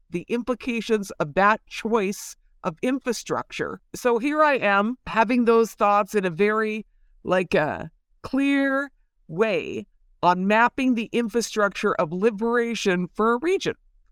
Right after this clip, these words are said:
Like, what do you need? Why do you need it? Do you need those roads? The other thing about infrastructure that I really, I think is interesting, Ruthie, you and I work on things that a lot of people don't think about. That fair?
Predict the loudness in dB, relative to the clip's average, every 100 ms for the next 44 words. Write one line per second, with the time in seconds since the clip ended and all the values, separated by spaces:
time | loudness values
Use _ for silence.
0 | _ _ _ 0 0 -2 0 0 2 -2
1 | -2 -2 -4 -8 -16 _ _ _ _ -6
2 | 0 0 0 2 2 2 -4 -12 _ _
3 | _ _ _ -20 -6 -2 0 2 2 2
4 | 0 0 0 2 2 0 -14 -16 _ _
5 | -2 0 0 -2 -2 2 2 0 -4 -4
6 | -2 -4 -2 -2 2 0 2 0 0 -4
7 | _ -6 -4 -4 -4 -4 -4 -4 -4 -2
8 | -2 -4 _ _ -4 -2 -2 -4 -12 _
9 | _ _ -4 0 2 2 4 2 0 -2
10 | -2 -2 -2 -4 -2 -2 2 2 2 -2
11 | -2 -2 0 -2 -2 -4 -4 -8 -14 -20
12 | _ _ _ -2 -2 0 -2 -2